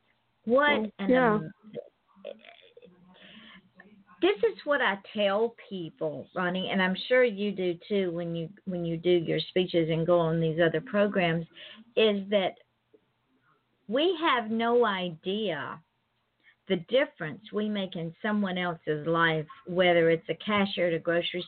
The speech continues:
Speaker 1: store, whether it's a taxi cab driver or a homeless person, a teacher, another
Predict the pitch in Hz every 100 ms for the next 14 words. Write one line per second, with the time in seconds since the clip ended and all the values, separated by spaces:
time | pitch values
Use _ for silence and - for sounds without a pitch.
0 | - 170 170 165 165 165 165 - - -
1 | 165 185 175 165 165 - 175 160 160 160
2 | 175 170 - 175 185 165 165 170 160 165
3 | 165 165 160 156 170 190 190 180 170 -
4 | 180 175 165 180 170 170 160 160 - 226
5 | 202 - 190 180 175 170 - - 226 -
6 | - - - 208 196 175 165